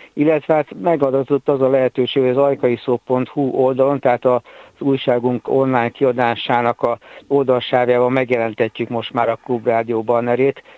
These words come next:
ezzel is próbálva valamit tenni a nyíltságért, nyitottságért, országos kitekintését, mert bizony itt is ugyanaz van, mint más az országban, az emberek általában az ingyenes médiából tájékozódnak, vagy a közmédiából,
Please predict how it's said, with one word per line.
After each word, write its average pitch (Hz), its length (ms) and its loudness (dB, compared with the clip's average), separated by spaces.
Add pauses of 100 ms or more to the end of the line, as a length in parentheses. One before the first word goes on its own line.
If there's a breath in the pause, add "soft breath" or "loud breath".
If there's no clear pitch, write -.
(140 loud breath)
ezzel 120 260 -2
is 110 140 -4
próbálva 113 480 -2
valamit 110 400 -4
tenni 117 340 -2
a 107 220 0
nyíltságért, 127 760 -2
nyitottságért, 120 760 -2
országos 120 600 0 (260)
kitekintését, 135 1000 -2
mert 131 220 -2 (300 loud breath)
bizony 143 240 0
itt 143 180 -2
is 127 140 -6
ugyanaz 123 360 -2
van, 117 140 -2
mint 113 180 -10
más 117 240 -4
az 110 120 -6
országban, 123 500 -2
az 117 100 -2
emberek 117 500 -2 (300 soft breath)
általában 113 720 -2
az 110 140 -6
ingyenes 113 540 -8
médiából 110 680 -6
tájékozódnak, 131 640 0
vagy 110 160 0
a 110 40 -8
közmédiából, 139 1000 0